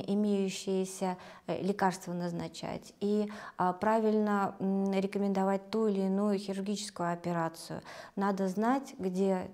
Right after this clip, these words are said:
это возможно, где нужно, а где нет, используя уже имеющийся опыт. Но, конечно, если вы не клиницист, если вы не смотрите больному в глаза, если вы не хотите с ним поговорить и просто выслушать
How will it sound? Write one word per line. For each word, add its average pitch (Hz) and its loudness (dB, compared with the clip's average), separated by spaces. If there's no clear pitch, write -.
это 180 -4
возможно, 214 2
где 175 0
нужно, 214 0
а 185 -8
где 180 -2
нет, 185 0
используя 214 2
уже 196 -2
имеющийся 180 -2
опыт. 165 -8
Но, 208 2
конечно, 233 4
если 202 0
вы 202 2
не 196 0
клиницист, 196 -2
если 190 0
вы 190 2
не 196 0
смотрите 196 0
больному 190 4
в 180 -2
глаза, 190 4
если 202 0
вы 190 0
не 196 2
хотите 190 -4
с - -10
ним 180 -2
поговорить 185 0
и 190 -4
просто 196 -2
выслушать 185 -2